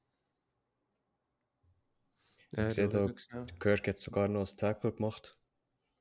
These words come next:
Speaker 1: <laughs> Bei der
Speaker 2: Weiß
Speaker 1: Interception?
Speaker 2: nicht, ob das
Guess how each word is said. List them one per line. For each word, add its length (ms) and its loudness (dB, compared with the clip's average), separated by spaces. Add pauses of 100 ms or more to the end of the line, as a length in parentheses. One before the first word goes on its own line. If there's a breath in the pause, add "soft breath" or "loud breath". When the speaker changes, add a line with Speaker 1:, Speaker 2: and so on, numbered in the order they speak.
(160)
Speaker 1:
<laughs> 680 -6
Bei 80 2
der 180 4
Speaker 2:
Weiß 120 8
Speaker 1:
Interception? 600 2
Speaker 2:
nicht, 80 8
ob 100 2
das 480 -2